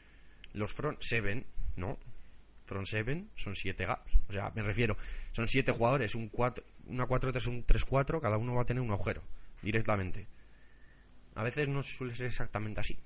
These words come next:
pero en principio es así. O sea, cada, cada jugador tiene un, un agujero. Entonces, tienes seis jugadores delante y tú tienes siete huecos que cubrir y tienes siete hombres para cubrir esos huecos. Claro,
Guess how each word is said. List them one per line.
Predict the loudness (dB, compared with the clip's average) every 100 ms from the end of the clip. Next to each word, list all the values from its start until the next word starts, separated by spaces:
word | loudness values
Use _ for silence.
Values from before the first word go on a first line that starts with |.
| 2
pero | 2 0 -6 -14 -8
en | 2
principio | 6 6 4
es |
así. | 2 0 -2 -8 -12
O |
sea, | -12
cada, | -6 -6 -4
cada | -2 0 2
jugador | 2 2 2
tiene | 0 -4
un, | -4 -6
un | -6 -4
agujero. | -2 -2 -4 -6 -10 -12
Entonces, | -6 -4 -4 -6 -12 -16 -10
tienes | -2 6 8
seis | 10
jugadores | 8 6 2 0
delante | 0 0 0 0 8 10 10 8 4 -2 -18 -20 -20 -20 4 8 8 6 -2 -4 -4
y | -6 -6
tú | -2 2 2
tienes | 2 4
siete | 4 4
huecos | 0 -2 -2
que | -2 -2
cubrir | -2 -2 -4
y | -6
tienes | -4 -4
siete | -4
hombres | 0 8 8
para | 8 0
cubrir | -4 -6 -6
esos | -8 -6
huecos. | -6 -8 -14 -14 -16 -20 -20 -14 -2
Claro, | -2 -2